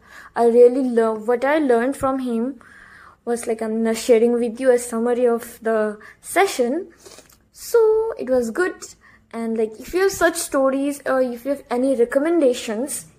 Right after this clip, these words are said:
you do can, uh, send me, or you can say me, you can reach out me, uh, in LinkedIn. It's, like, Preeti Shaha. You can reach out to me,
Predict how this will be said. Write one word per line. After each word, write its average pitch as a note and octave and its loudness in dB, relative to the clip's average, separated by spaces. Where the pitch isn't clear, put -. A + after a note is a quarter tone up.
you D4+ -2
do C#4+ -2
can, C4 -2
uh, A3 0
send C4 -2
me, A#3+ -4
or G#3+ 0
you A3 -4
can A3 -4
say C4+ -4
me, C4 -2
you B3+ 0
can A#3+ 0
reach C#4+ 2
out F4 2
me, D4+ -4
uh, B3 -2
in A#3+ 2
LinkedIn. D4 0
It's, - -18
like, A3+ -4
Preeti C4 -2
Shaha. A#3 -4
You - -20
can A3+ -2
reach A3+ -2
out A#3 -4
to A3+ -4
me, E4+ -4